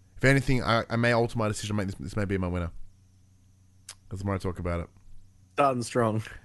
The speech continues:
Speaker 1: Yeah, it wasn't going to be my winner, but I think I may have changed my, changed my stance on it. Um,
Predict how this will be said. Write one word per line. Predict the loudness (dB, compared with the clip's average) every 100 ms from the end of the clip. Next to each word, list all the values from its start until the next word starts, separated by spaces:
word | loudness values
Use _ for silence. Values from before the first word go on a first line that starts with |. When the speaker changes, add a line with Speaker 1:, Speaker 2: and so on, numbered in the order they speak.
| -20 -6 2
Speaker 1:
Yeah, | 4 4 -2 -14 4
it | 10
wasn't | 10 12
going | 10 12
to |
be | 12
my | 12
winner, | 12 10
but | 10 10
I |
think | 8 6
I |
may | 6
have | 4
changed | 4 2 2
my, | -2 -4
changed | -2 -2 -2
my |
stance | -6 -4 -4 -4
on | -6
it. | -8 -20 -20 -20 -20 -20 -20 -12 4
Um, | 8 10 8 4 0